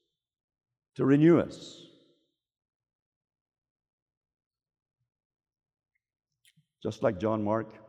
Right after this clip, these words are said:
we confessed your name some time ago. We've fallen. We've faltered. We've disobeyed. So, Father, come.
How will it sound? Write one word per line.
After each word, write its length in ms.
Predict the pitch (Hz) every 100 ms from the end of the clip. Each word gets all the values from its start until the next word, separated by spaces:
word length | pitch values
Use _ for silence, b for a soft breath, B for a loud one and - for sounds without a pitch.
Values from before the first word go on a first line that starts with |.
| - _ _ _ _ _ _ _ _ _ _ _ _ _
we 180 | - 107
confessed 540 | - - - - 113 117
your 80 |
name 280 | 107 110 113
some 220 | 110 110
time 220 | - - 113
ago. 340 | 101 107 113 - - _ _ _ _ _ _ _ _ _ _ _ _ _ _ _ -
We've 180 | -
fallen. 440 | - - 113 76 - - _ _ _ _ _ _ _ _ _ _
We've 160 | - 120
faltered. 480 | - 78 - - - _ _ _ _ _ _ _ _ -
We've 200 | - -
disobeyed. 460 | - - - - - _ _ _ _ _ _ _ _ _ _ _ _ _ _ _ _
So, 140 | -
Father, 300 | - - 139
come. 260 | - 107